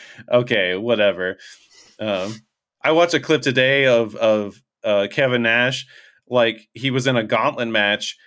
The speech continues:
and all he was doing is, like, power bombing somebody, and then the ref would count to three.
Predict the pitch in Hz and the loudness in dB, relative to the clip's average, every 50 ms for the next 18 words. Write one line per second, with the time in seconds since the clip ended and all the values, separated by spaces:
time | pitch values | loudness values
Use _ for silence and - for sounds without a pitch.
0 | _ _ _ - 135 139 143 147 151 160 170 165 170 147 131 156 156 165 165 160 | _ _ _ 0 2 2 4 2 2 0 0 0 -2 0 0 2 2 2 2 2
1 | 156 139 147 - - - 135 143 160 165 160 139 131 123 120 120 117 117 117 131 | 2 2 0 -2 -2 -2 0 2 2 2 2 4 2 2 2 2 0 0 0 0
2 | 120 110 113 113 113 113 117 123 127 127 131 135 139 131 123 107 131 143 160 160 | 0 2 2 2 4 4 2 2 2 0 0 0 0 0 0 2 2 2 2 0
3 | 160 143 131 - - 151 143 147 143 - 139 127 131 - 139 151 165 160 131 120 | 0 -2 -2 -2 -2 -2 -2 -2 0 0 -2 -2 -2 -2 -2 0 2 2 0 0
4 | - | -2